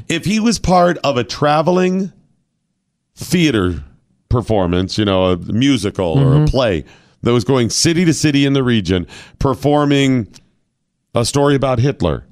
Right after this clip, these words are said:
Speaker 2: Mm-hmm.
Speaker 1: or n-, the other Nazis or the, um, Diary of Anne Frank theater produ-, theatrical production, and you show Nazis, would they be upset with him then?
Speaker 2: They shouldn't. <clears throat>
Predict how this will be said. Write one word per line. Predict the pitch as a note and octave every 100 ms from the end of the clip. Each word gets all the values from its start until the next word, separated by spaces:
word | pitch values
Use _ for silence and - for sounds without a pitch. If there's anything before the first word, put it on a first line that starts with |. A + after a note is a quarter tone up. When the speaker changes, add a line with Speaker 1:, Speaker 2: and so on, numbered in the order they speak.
| _
Speaker 2:
Mm-hmm. | C3+ C3+ D3+ C#3+
Speaker 1:
or | B2
n-, | B2
the | C3 - G2+
other | G#2 C3 B2+
Nazis | C3+ C#3 - F#2+ D#2
or | - A2+ A#2+ A#2
the, | G2+ G#2+ A2+ A2
um, | G#2+ G2+ G2 F2+ - - _
Diary | B2 C3+ C#3+ C#3 C3+
of | A2
Anne | B2+ C#3 C3
Frank | - C3+ B2+ F#2+ -
theater | C3+ B2+ A#2
produ-, | - G#2+ G#2 G2
theatrical | B2 B2+ - G2 G#2
production, | - F#2+ F2 - D#2+ - _ _ _
and | A2 A#2+
you | A#2
show | C#3 B2+
Nazis, | C#3 C#3+ - G2+ D#2 A2
would | A#2 B2
they | C3+
be | C#3+
upset | C#3 - C#3
with | B2
him | B2+ A#2
then? | A2+ C3+ F#3+ - _ _ _ _ _ _ _ _ _ _ _ _ _
Speaker 2:
They | B2
shouldn't. | A#2 G#3 C4 B3 B3+ - -
<clears throat> | D#4 F4 E3+ -